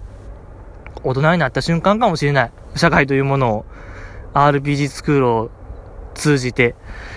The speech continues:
とかね、あと、あれ、あの、一番、<laughs> 一番困ったのがあれなんですよね。あのー、武器とかの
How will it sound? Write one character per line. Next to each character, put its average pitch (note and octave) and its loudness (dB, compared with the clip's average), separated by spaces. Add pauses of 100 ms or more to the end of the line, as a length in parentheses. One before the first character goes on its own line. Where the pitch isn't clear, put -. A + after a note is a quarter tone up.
(1120)
と C#3 2
か D3 4
ね、 F3+ 4
あ D#3+ 4
と、 G3 2
あ G#3+ 8
れ、 A3 0 (360)
あ E3+ 2
の、 F#3 0
一 G#3+ 0
番、 A3+ 4 (380)
<laughs> - 0
一 E3+ -4
番 A3+ 6
困 A#3 4
っ F3+ 0
た D#3+ -2
の D3 2
が C3 2
あ E3+ 6
れ F3+ 2
な D#3 2
ん C3 -2
で B2 -8
す - -6
よ B2 2
ね。 C#3 2 (540)
あ D#3+ 4
の E3 2
ー、 - -2
武 A3 4
器 - -14
と F#3 6
か C#3 2
の A#2+ 0